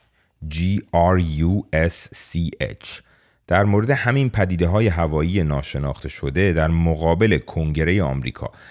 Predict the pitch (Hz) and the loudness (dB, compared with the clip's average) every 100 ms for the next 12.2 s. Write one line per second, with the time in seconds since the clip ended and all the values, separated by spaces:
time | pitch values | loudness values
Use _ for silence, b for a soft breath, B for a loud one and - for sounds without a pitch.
0 | B - 98 110 98 76 73 113 127 92 | B -2 -2 0 -2 -2 0 2 4 4
1 | 71 - - 85 85 82 123 139 110 - | 0 -2 -2 0 0 0 0 2 0 0
2 | 87 76 71 67 67 - 55 - - _ | -2 -2 -2 -2 -4 -8 -12 -12 -16 _
3 | _ _ _ _ 95 95 131 151 165 110 | _ _ _ _ -2 4 4 4 2 0
4 | 113 117 117 113 - - 117 - - 76 | 2 4 4 2 -4 0 2 2 0 -2
5 | - - 107 113 113 - 85 - - 85 | -4 -2 2 4 4 2 0 -2 -2 0
6 | 82 73 76 - 117 110 - - 73 135 | 2 0 -4 -2 0 0 0 0 0 0
7 | 101 113 101 78 95 101 85 69 69 65 | 0 2 2 2 2 2 0 0 0 -2
8 | 67 64 73 71 98 101 92 - 69 71 | -4 -4 -2 -2 -2 -2 -4 -4 -2 -2
9 | 69 69 65 65 87 110 95 78 67 - | -2 -4 -4 -2 0 2 0 0 -4 -2
10 | 82 87 - 85 65 73 85 80 67 - | -2 -2 -6 -12 -6 -2 0 0 -2 -4
11 | 65 65 - 78 73 73 60 - 52 - | -6 -6 -4 -4 -4 -6 -8 -12 -16 -18
12 | - - | -20 -20